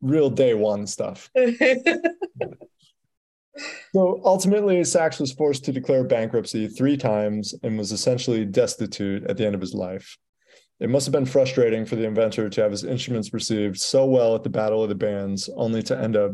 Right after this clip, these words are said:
Speaker 1: battling his competitors who were totally unwilling to play fairly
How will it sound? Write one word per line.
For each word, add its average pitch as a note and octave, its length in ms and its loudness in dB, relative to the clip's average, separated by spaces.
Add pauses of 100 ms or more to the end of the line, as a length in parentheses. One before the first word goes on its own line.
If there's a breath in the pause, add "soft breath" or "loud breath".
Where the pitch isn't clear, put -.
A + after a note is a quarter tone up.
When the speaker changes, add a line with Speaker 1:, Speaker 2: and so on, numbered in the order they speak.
Speaker 1:
battling G2+ 480 0
his G2+ 140 -6
competitors G2 680 -2
who G#2 160 -6
were G2 200 -4
totally G2+ 500 0
unwilling G2+ 480 -2
to F#2 100 -12
play G2 220 -2
fairly F#2+ 640 -4